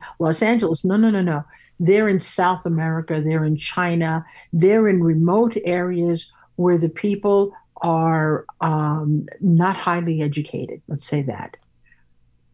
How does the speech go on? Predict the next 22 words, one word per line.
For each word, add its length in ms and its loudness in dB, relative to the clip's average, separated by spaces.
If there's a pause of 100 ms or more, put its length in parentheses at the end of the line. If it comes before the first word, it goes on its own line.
(140)
They 180 4
give 320 2
these 300 4
people, 340 0
like, 160 0
for 120 -6
instance, 320 -2
in 100 2
the 120 2
Amazon, 560 -4 (180)
the 100 0
Amazon 400 0
jungles 340 0
of 100 -2
Brazil, 460 -2 (380)
they 200 4
give 240 2
these 280 2
indigenous 880 -2 (240)
natives 540 -2 (320)
a 60 -4
cup 540 -4